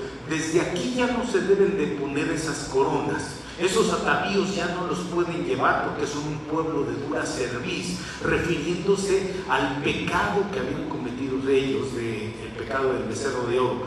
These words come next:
Entonces, vea cómo, aunque Dios quiere darle a su pueblo una serie de bendiciones, y dentro de ellos las coronas, el pecado puede hacer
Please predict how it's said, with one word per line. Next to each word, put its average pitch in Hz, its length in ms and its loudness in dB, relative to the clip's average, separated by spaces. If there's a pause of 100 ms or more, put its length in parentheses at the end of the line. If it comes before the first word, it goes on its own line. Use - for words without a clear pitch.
(220)
Entonces, - 580 -2 (320)
vea 277 360 4
cómo, 247 680 2
aunque 160 320 0 (100)
Dios 294 260 0 (140)
quiere 233 420 0
darle 185 500 4
a 143 80 0
su - 160 -6 (180)
pueblo 120 440 4 (360)
una 196 120 2
serie 196 360 6
de 165 120 6
bendiciones, 131 800 0
y 123 160 -4 (200)
dentro 127 340 0
de 123 240 2
ellos 175 300 2 (340)
las - 320 4
coronas, 143 680 6 (420)
el 131 300 4
pecado 139 600 4 (500)
puede 151 320 6
hacer - 360 2